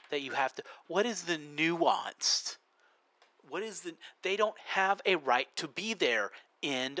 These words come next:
of story. It is illegal for them to be there. End of story. Okay?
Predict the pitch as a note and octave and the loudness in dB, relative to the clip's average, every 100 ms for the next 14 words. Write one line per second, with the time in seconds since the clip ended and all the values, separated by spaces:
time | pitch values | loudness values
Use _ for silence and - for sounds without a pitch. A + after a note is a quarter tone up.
0 | - B2 A#2+ A2+ - - - D3+ D#3 D3 | 0 2 2 0 -4 2 8 10 12 10
1 | C3 G2 D#2 - _ _ - - _ - | 6 0 -6 -20 _ _ -20 -20 _ -4
2 | D3 - D3+ C3+ - C3+ A#2+ C3+ F#3 F3+ | -4 2 0 2 4 4 4 0 4 8
3 | D#3+ C3 - C#3 B2+ B2+ B2 A#2+ D3 B2 | 8 6 2 0 2 2 0 -4 -2 -2
4 | C#3 D#3 C3+ G2 F2+ - - _ - D3+ | -2 2 2 2 -2 -8 -16 _ -2 0
5 | D3 C#3+ - C#3 B2+ - - D#3+ D3+ B2 | 0 -4 6 6 8 4 6 8 8 6
6 | F2+ - _ _ _ _ _ _ _ _ | -2 -14 _ _ _ _ _ _ _ _
7 | _ _ _ B2 - B2+ A#2 A#2 | _ _ _ -6 0 2 2 -2